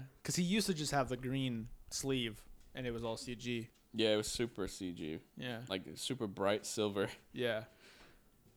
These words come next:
Speaker 2: Anyway, what are we at time-wise?
Speaker 1: We are at fifty-one minutes.
Speaker 2: Wow, we haven't even talked about Patrick Stewart.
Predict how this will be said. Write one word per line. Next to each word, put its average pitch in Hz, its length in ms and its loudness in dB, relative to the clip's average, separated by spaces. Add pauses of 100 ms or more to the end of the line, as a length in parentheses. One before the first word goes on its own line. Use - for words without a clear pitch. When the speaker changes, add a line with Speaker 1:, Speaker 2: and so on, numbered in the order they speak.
(140)
Speaker 2:
Anyway, 165 300 12
what 214 200 10
are 381 60 6
we 208 160 8
at 160 200 8
time-wise? 117 640 2 (400)
Speaker 1:
We 131 160 0
are 170 140 6
at 107 420 -2 (560)
fifty-one 156 560 0
minutes. - 520 -4 (180)
Speaker 2:
Wow, 107 280 2
we 101 80 0
haven't 113 240 0
even 110 160 -2
talked 117 300 -2
about 98 320 -2
Patrick 107 440 -2
Stewart. 90 500 0